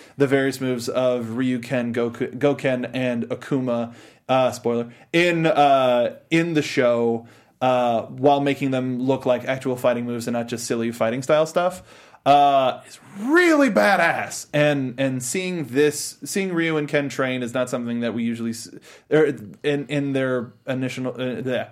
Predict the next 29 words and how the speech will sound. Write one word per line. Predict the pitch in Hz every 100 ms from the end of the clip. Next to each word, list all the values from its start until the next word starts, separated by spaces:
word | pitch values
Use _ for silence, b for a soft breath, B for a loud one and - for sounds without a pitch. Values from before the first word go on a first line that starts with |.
| -
as | 143 139
initial | 143 127
students, | 120 127 123 - B B
isn't | 175 185
something | 180 170
that | 151
we've | 139 135
seen | 139 131
in | 120 127
the | 120
games. | 117 113 110 107 B B B -
And | 139 139 135 135
I'd | 143 180
say, | 185 214 202 190
just | 143 185 190 - _ -
as | 165
somebody | 165 202 208 196
who, | 190 185 180 175 - - _ -
uh, | 156 151
anybody | 170 196 190 185
out | 175 170
there | 165
who | 151
is | 151
just | 151 151
a | 139 131
fan | - 139 143 147 135 -
of | 131 135 135 131 123 123 b b b _ _ _ 131
games | 131 131 165 185 -